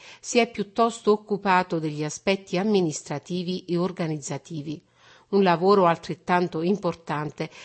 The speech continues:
senza il quale gli aerei non potrebbero decollare e le missioni non potrebbero svolgersi.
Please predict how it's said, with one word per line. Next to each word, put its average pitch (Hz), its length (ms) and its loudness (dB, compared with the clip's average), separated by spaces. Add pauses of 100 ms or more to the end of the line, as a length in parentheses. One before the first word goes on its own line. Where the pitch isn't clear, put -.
senza 240 360 0
il 247 140 0
quale 151 480 -2
gli 185 140 -2
aerei 233 400 0
non 165 180 2
potrebbero 175 640 -2
decollare 151 840 -4 (260)
e 185 100 0
le 170 140 2
missioni 165 680 0
non 196 160 2
potrebbero 180 600 -2
svolgersi. 156 840 -6